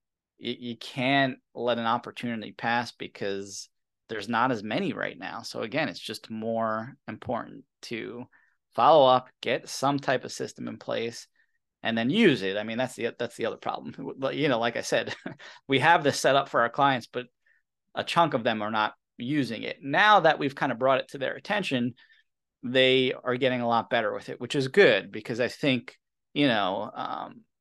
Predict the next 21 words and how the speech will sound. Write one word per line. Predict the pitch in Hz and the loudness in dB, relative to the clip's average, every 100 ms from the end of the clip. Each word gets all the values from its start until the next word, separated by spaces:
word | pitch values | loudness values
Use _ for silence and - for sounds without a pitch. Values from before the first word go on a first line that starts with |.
| _ _ _ _ | _ _ _ _
you | 135 | -6
can | 139 | 2
always | 143 175 175 | 6 8 6
come | - 147 | 2 2
back. | 151 104 | 4 2
You | 151 | 0
can | 190 | 0
even | 208 185 | 2 2
have | 175 | 2
leads. | 143 139 160 170 165 135 135 _ _ | 2 0 2 2 0 -4 -18 _ _
We | 156 | 0
have | 156 | 0
a | |
client | 151 151 143 | 2 2 2
that | 139 | 0
has | 139 123 | -2 0
a | |
lot | 120 123 131 | 2 2 2
of | 120 | 0
leads | 123 135 139 131 - | -2 0 -2 -4 -10
in, | - 123 120 120 110 113 | -2 0 2 0 -2 -8